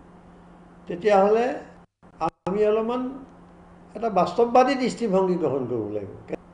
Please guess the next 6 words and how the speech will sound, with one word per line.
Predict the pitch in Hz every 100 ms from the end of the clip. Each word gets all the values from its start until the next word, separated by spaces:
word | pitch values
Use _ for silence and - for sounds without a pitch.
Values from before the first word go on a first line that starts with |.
| - - -
ইতিমধ্যে | 170 277 277 262 220
আমি | 220 190 175 165 - - - - - - - - - - - - - -
তেওঁলোকলৈ | 175 190 190 202
এখন | 185 196
চিঠি | - - - 143
লিখিলোঁ, | 113 - 92